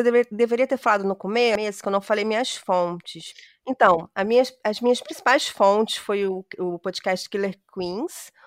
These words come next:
o Sixty Minutes, e, e também, mas assim, a minha principal fonte foi o canal do, do YouTube de uma advogada chamada Tracy Stewart, que é uma advogada da África do Sul, que ela pegou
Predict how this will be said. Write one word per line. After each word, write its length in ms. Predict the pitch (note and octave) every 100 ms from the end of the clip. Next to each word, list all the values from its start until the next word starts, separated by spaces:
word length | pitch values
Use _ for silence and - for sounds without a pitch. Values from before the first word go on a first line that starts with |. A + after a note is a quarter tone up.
| _
o 60 | -
Sixty 460 | - C#4 - -
Minutes, 640 | A#3 F#3+ F3+ B3 F#4 - - _ - _ _ _ -
e, 840 | B3 B3+ B3+ B3 A#3 A3+ G#3+ G#3 _
e 80 | A3+
também, 540 | - A#3+ A3+ A#3 C4+ C#4
mas 160 | A#3 A#3+
assim, 160 | -
a 20 |
minha 140 | A3+ A#3+
principal 480 | - F4+ - C#4 D4
fonte 500 | - A3 A#3 A#3 -
foi 160 | A3+
o 40 | A3
canal 340 | A3+ A3+ B3
do, 420 | A#3+ A#3 A3 G#3
do 100 | F#3+
YouTube 460 | G#3 G3 - B3 A3
de 100 | G#3
uma 100 | A3
advogada 840 | G#3 G#3 G#3+ G3+ G3+ A#3 A3+ G3
chamada 520 | G3 - G3+ G#3 G3+ G#3
Tracy 580 | G#3 A3+ A#3+ C#4+ - C#4+
Stewart, 580 | - - G3+ F3 E3+ - -
que 60 |
é 40 | G3
uma 100 | G3
advogada 520 | G3 G3 G3 G3 G3+
da 220 | G3 G3+
África 300 | A#3+ - C#4
do 120 | C4
Sul, 500 | - - G3 F3 G#3+ - - _ -
que 80 |
ela 140 | G#3+ A3
pegou 380 | - A#3+ A#3